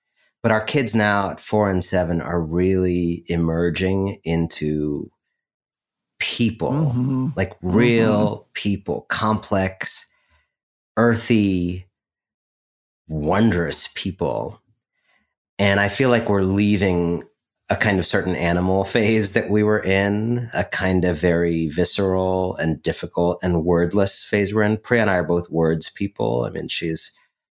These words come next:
Speaker 1: a conflict <laughs> resolution facilitator. Like, she hears other people's words and plays them back and reconstitutes them for a living. And I listen to people and write words for a living. Our children are entering the word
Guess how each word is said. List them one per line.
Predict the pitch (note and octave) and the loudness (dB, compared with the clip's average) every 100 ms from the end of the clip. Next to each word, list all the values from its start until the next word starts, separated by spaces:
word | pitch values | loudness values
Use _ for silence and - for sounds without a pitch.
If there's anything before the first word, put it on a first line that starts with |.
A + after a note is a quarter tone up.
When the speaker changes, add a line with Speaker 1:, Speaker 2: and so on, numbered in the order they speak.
| _ - | _ -8
Speaker 1:
a | - | -6
conflict | - E2 - G#2 | -2 -2 -2 0
<laughs> | F2+ | 2
resolution | F#2+ - A2 A#2+ G2 D2+ | 0 2 2 2 0 -4
facilitator. | D#2+ D#2+ D2+ C#2 C2+ C#2 C#2 | -4 -2 -2 -4 -6 -4 -4
Like, | D2 - | -4 -4
she | - F#2 F2 E2+ | -2 0 0 -4
hears | - G2+ F#2+ F2+ | -2 2 2 2
other | F#2+ F#2 | 0 0
people's | F#2+ F2 E2+ | -2 0 0
words | D#2 F2 F2+ E2+ | 2 2 0 0
and | E2 D#2+ - - - - | -2 -2 -6 -20 -16 -12
plays | - G2+ G2 D#2+ | 0 2 2 2
them | F2 E2 | 2 2
back | E2 F2+ F#2 - | 2 2 0 -4
and | D2+ D#2+ | 0 2
reconstitutes | F2+ E2 - _ _ - F#2 G2+ - - F#2 - | 2 2 -6 _ _ -2 0 0 -4 -4 -4 -2
them | E2 | -2
for | F#2 | 0
a | E2+ | 2
living. | F2+ F2+ F2+ | 2 2 2
And | E2 | 0
I | F2+ F2 _ - - _ _ _ F#2 | 0 -2 _ -20 -20 _ _ _ 0
listen | F#2+ G2 | 0 2
to | F#2 | 0
people | - F#2+ F#2+ F2+ | 0 -2 0 0
and | E2 | 2
write | E2+ F#2+ - _ _ | 2 0 -2 _ _
words | G2 F#2+ E2+ - | 2 2 2 -2
for | - | -2
a | E2+ | 0
living. | F2 E2 E2 E2 G#2+ _ _ _ _ G#2+ | 0 0 -2 -4 -8 _ _ _ _ 0
Our | G#2+ | 0
children | - C3 A#2+ | 2 2 2
are | G#2+ - | 2 0
entering | G2 - F#2 | -2 0 0
the | E2+ | 0
word | E2 F2 F2+ F2 | 0 0 0 -2